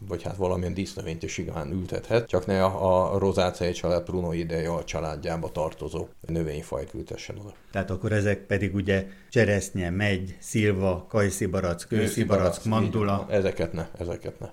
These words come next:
Speaker 1: Vannak olyan alanyok, amelyek egy kicsit jobban bírják a visszatelepítést, vannak, amelyek nagyon nem szeretik, tehát ilyen például a vadkajszi, amelyik nem szereti, a mirabolán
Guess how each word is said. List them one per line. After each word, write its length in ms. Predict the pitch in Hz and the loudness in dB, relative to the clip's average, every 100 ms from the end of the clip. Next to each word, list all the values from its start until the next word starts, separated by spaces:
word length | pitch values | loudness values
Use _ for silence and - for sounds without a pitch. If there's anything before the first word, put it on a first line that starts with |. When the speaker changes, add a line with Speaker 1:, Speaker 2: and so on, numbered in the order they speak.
| - | 6
Speaker 1:
Vannak 300 | 151 156 139 | 8 10 12
olyan 220 | 143 131 | 10 12
alanyok, 360 | 131 127 123 120 | 12 12 10 6
amelyek 240 | 117 110 | 6 6
egy 80 | 110 | 4
kicsit 300 | 131 127 107 | 4 4 10
jobban 400 | 117 101 101 92 | 10 10 8 8
bírják 600 | 98 95 87 87 90 - | 4 4 2 0 0 -2
a 420 | 90 85 85 80 | -2 0 0 0
visszatelepítést, 1040 | 92 92 90 82 82 80 80 69 76 80 - - - | -4 -4 -6 -2 0 0 -4 -6 -6 -6 -8 -16 -4
vannak, 300 | 95 104 101 | 2 4 4
amelyek 320 | 101 98 98 | 4 4 4
nagyon 300 | 101 104 95 | 4 4 2
nem 200 | 95 87 | 0 -2
szeretik, 580 | 82 85 78 73 85 82 | -2 -2 -2 -4 -6 -6
tehát 240 | - 87 98 | -4 -2 0
ilyen 200 | 92 85 | 0 0
például 340 | 80 82 80 | -2 0 2
a 80 | 90 | 4
vadkajszi, 640 | 98 95 - 92 82 - | 6 4 4 2 2 -2
amelyik 320 | 85 85 80 | -2 -2 -4
nem 160 | 82 82 | -4 -6
szereti, 480 | 82 - 80 - 82 | -6 -6 -6 -4 -2
a 80 | 80 | 0
mirabolán 720 | 104 98 90 90 85 76 | 2 4 4 2 0 -2